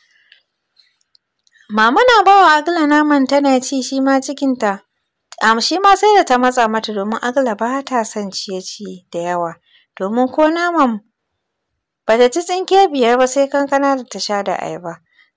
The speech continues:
Ganin rigimar tasu ba ta ƙarewa ba ce, Mama ta daka musu tsawa tana cewa Allah za ta kore su waje ko su je ɗakin Ramlat su kwana. Tun da hakan ake, tun da haka ake jinya sannan suka yi shiru, aka koma ciye-ciye.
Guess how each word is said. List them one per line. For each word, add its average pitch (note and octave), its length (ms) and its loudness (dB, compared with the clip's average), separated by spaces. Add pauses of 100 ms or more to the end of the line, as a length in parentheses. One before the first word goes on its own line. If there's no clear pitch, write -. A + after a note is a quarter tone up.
Ganin D#4 320 2
rigimar F#4 360 4
tasu D#4 300 0
ba B3 160 4
ta B3+ 140 0
ƙarewa C4+ 540 4
ba B3+ 100 2
ce, B3+ 180 -4
Mama G#3 280 -2
ta A#3 100 -16
daka B3+ 320 -4
musu G3+ 240 -8
tsawa F#3 340 0
tana A3 300 -6
cewa F#3+ 320 -6
Allah A3+ 320 0
za F#3+ 160 -4
ta F#3 120 -14
kore F3 340 -12
su - 180 -12
waje E3 320 -14 (360)
ko B3+ 120 4
su C4 160 -10
je G#3+ 160 -4
ɗakin A3 360 -4
Ramlat G#3+ 360 -4
su - 240 -12
kwana. D#3+ 400 -12 (560)
Tun F4+ 160 -2
da C#4 240 4
hakan A#3+ 160 -2
ake, G3 480 -8 (400)
tun G4 220 -8
da F4+ 80 2 (100)
haka B3 240 -2
ake G#3 320 -6
jinya F#3+ 320 -8
sannan F#3 340 -6
suka C#4+ 240 -6
yi G3+ 100 -4
shiru, F3 360 -10 (480)
aka D#4 240 2
koma A3 320 -2
ciye-ciye. F3 760 -12